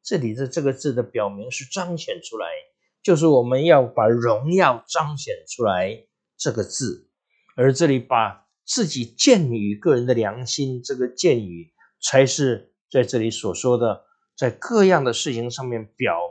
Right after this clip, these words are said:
明是神的用人这个字的存在。所以其实我们要知道，我们要，呃，成为神的用人，在这个时代当中，使得神的救恩借着我们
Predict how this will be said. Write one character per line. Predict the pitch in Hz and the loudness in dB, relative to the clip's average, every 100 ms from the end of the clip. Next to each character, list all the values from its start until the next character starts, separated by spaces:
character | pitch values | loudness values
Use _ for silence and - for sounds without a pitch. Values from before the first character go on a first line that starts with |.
| - | -12
明 | 82 113 131 | _ -20 -18
是 | 139 | -14
神 | 110 95 | -12 -12
的 | 107 | -12
用 | 123 117 101 | -8 -8 -8
人 | 87 160 180 - _ _ | -8 -10 -16 -20 _ _
这 | - | -8
个 | 104 | -6
字 | - - 90 | -8 -8 -10
的 | 82 | -10
存 | - 80 80 | -14 -18 -14
在。 | 101 78 _ _ _ _ - - - | -12 -14 _ _ _ _ -20 -20 -2
所 | - 240 | 6 6
以 | |
其 | 202 - 247 | 6 0 0
实 | 247 208 226 226 - _ _ _ | 0 2 2 2 -2 _ _ _
我 | 202 | 4
们 | 208 262 | 6 6
要 | 254 | 6
知 | 202 - 247 | 2 -2 0
道， | 240 233 151 117 _ _ _ - | 4 6 4 0 _ _ _ -2
我 | 185 | 0
们 | 262 | 6
要， | 269 220 | 8 8
呃， | 170 - _ _ _ - - - 147 139 143 - | 4 -2 _ _ _ -20 -20 -10 -10 -8 -10 -4
成 | - 226 | 2 4
为 | 240 220 | 6 6
神 | 214 208 | 6 2
的 | 214 | 2
用 | 233 220 156 | 2 2 4
人， | 135 135 160 - _ _ _ _ _ | 4 2 -4 -12 _ _ _ _ _
在 | - 240 | 4 4
这 | 220 | 4
个 | 233 | 4
时 | 220 - 196 | 2 2 2
代 | 214 | 2
当 | 190 196 202 | 2 0 2
中， | 196 208 202 190 _ _ _ | 4 2 0 -6 _ _ _
使 | - 175 | 0 2
得 | 185 202 | 4 4
神 | 196 190 208 | 2 0 2
的 | 208 | 2
救 | - - 277 226 | 2 4 6 6
恩 | 226 233 | 6 2
借 | 214 247 | 2 2
着 | 196 | 4
我 | 175 139 | 2 2
们 | 139 170 180 | 0 -2 -4